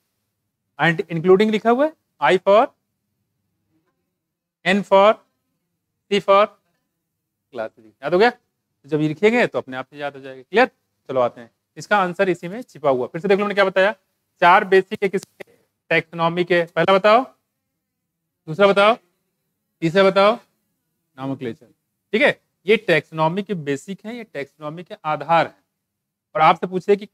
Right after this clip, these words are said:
जो systematic, उसमें क्या क्या चीज़ include किया गया है बाद में, क्या बताओगे? Identification,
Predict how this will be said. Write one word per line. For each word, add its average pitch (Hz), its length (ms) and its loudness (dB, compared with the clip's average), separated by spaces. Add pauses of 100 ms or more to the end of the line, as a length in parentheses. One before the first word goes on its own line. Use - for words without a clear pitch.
जो 165 280 0
systematic, 165 560 -6
उसमें 185 240 -8
क्या 160 140 -4
क्या 185 120 -4
चीज़ 185 200 -4
include 175 380 -4
किया 208 200 2
गया 202 140 2
है 202 80 4
बाद 202 220 4
में, 233 220 -6
क्या - 520 -4
बताओगे? 190 400 2
Identification, 202 1000 -2